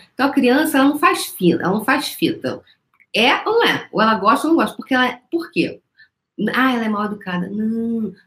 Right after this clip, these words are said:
Aí vocês pais começam assim: seja uma criancinha bem educada, seja uma criancinha bem educada. Uma mocinha não se comporta assim, uma mocinha não se comporta assim. Aí a criança começa a ser condicionada. Eu brinco de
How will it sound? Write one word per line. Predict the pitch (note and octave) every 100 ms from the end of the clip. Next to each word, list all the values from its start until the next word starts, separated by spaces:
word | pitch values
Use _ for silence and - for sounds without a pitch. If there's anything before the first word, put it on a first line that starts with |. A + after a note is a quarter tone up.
| _ -
Aí | F3
vocês | G3+ G3 - -
pais | F#3 F#3
começam | F#3 F3
assim: | C#3+ - _ _
seja | - C#3
uma | D#3
criancinha | D3+ D#3+ D#3+ F3 D#3+
bem | D#3+
educada, | E3 E3+ F3 E3+ E3 C#3 - _ _
seja | _ - D3 E3
uma | E3+ F3 F3
criancinha | - F3 E3 E3+ F3
bem | E3+
educada. | E3+ E3 - E3 D3+ C3+ - _ _
Uma | - D#3
mocinha | D#3+ D#3 - E3+
não | F3
se | F3 E3+
comporta | F3 E3+ E3+ E3+ F3+
assim, | F3 E3+ D3+
uma | C#3+
mocinha | C3+ C3 - D#3
não | E3+
se | E3+ -
comporta | F3 E3+ D#3+ -
assim. | F#3 - - - - -
Aí | - A#3+ B3
a | B3+
criança | B3+ A3+ A#3
começa | - A3 A3
a |
ser | - A3+ -
condicionada. | _ C4+ D4+ D#4+ - - C4 D3 -
Eu | G#3
brinco | A3 A#3
de | A3 A#3